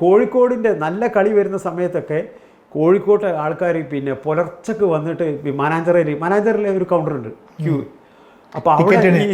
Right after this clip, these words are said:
Speaker 1: ഈ തീയൊക്കെ കാഞ്ഞിട്ട്, ഈ ജനുവരിയിലോ മറ്റാണ് ഈ കളി, തീയൊക്കെ കാഞ്ഞിരിക്കുന്നതും ഒക്കെ പടം എടുക്കും പോയിട്ട്.
Speaker 2: ഉം, ഉം.
Speaker 1: പിന്നെ ഇതിൻ്റെ ഒരു ക്യൂവിൻ്റെ ഒരു പടം ഞാൻ എൽ ഐ സി building-ിൽ ഇതുപോലെ തന്നെ building-ിൻ്റെ മുകളിൽ കയറിയിട്ട് മാനാഞ്ചിറയിൽ മൊത്തം ഇങ്ങനെ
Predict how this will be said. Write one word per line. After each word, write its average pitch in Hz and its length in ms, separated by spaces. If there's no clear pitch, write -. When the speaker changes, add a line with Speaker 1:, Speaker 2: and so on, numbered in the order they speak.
Speaker 1:
ഈ 170 80
തീയൊക്കെ 185 500
കാഞ്ഞിട്ട്, 175 300
ഈ 185 80
ജനുവരിയിലോ 202 440
മറ്റാണ് 185 320
ഈ 151 100
കളി, 147 160
തീയൊക്കെ 180 280
കാഞ്ഞിരിക്കുന്നതും 156 720
ഒക്കെ - 160
പടം 156 220
എടുക്കും 127 260
പോയിട്ട്. 123 300
Speaker 2:
ഉം, 151 300
ഉം. 135 100
Speaker 1:
പിന്നെ 175 200
ഇതിൻ്റെ 208 180
ഒരു 190 120
ക്യൂവിൻ്റെ 226 320
ഒരു 202 140
പടം 156 180
ഞാൻ 160 160
എൽ 151 180
ഐ 208 40
സി 214 120
building-ിൽ 180 400
ഇതുപോലെ 151 420
തന്നെ 143 200
building-ിൻ്റെ 160 500
മുകളിൽ 170 380
കയറിയിട്ട് 143 480
മാനാഞ്ചിറയിൽ 151 600
മൊത്തം 147 280
ഇങ്ങനെ 147 220